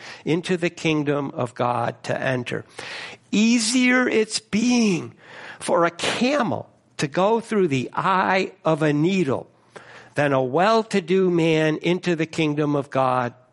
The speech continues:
to enter. So, Jesus is repeating to his disciples what he had said just after the man left. First, he said, "Beware of many possessions."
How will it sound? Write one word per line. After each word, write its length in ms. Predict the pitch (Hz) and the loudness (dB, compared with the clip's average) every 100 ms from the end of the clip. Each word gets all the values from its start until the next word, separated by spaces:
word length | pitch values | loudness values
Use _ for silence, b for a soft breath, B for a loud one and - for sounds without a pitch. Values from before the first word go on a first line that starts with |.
| - | -4
to 220 | 131 - - | -2 -2 -2
enter. 540 | 127 117 - 110 101 - B B B B | -2 -2 -4 -6 -6 -12 B B B B
So, 460 | - - 180 123 - B - | -2 2 2 2 -4 B -4
Jesus 580 | 190 226 202 214 180 | 2 2 2 0 2
is 180 | 190 175 | 0 0
repeating 580 | 160 170 170 202 190 180 | 0 -2 0 0 2 0
to 140 | 175 180 | 0 0
his 200 | 160 156 | 0 0
disciples 880 | 147 - 202 196 190 185 170 165 - | -4 -2 0 0 0 0 2 0 0
what 200 | 165 156 | 0 2
he 120 | 165 | 2
had 120 | 160 | 0
said 340 | - 185 165 | 0 0 0
just 340 | 131 170 - - | 0 -2 -2 0
after 400 | 165 151 - 156 | 0 -2 -2 -2
the 120 | 143 | 0
man 360 | 143 147 139 135 | 0 0 0 0
left. 500 | 147 135 95 - B B B - | 0 -2 -4 -12 B B B -8
First, 420 | - 233 247 - | 0 0 0 0
he 140 | 196 | 0
said, 420 | 185 190 170 160 | 0 2 0 0
"Beware 600 | 135 165 156 175 190 185 | 0 0 2 2 4 2
of 220 | 185 151 143 | 2 0 0
many 520 | 160 175 175 160 156 - - | 0 2 2 0 -2 -8 -4
possessions." 920 | 147 131 185 185 - 135 139 185 | -2 0 0 0 0 0 0 -2